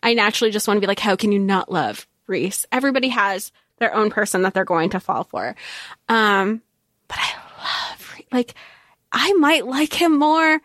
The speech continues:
now. I think sometimes you need the rereads, you need the refreshers. Maybe it's a great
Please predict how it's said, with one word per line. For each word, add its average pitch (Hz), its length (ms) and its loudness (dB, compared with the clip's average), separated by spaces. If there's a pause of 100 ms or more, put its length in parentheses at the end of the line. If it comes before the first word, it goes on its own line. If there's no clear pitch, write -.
(220)
now. 277 720 4
I 247 140 0
think 370 200 2
sometimes 381 460 2
you 339 100 4
need 330 200 4
the 330 60 2
rereads, 262 500 2
you 254 60 0
need 240 140 0
the 262 60 0
refreshers. 247 500 -2 (520)
Maybe 262 360 2
it's 254 200 -2
a 269 80 2
great 240 340 0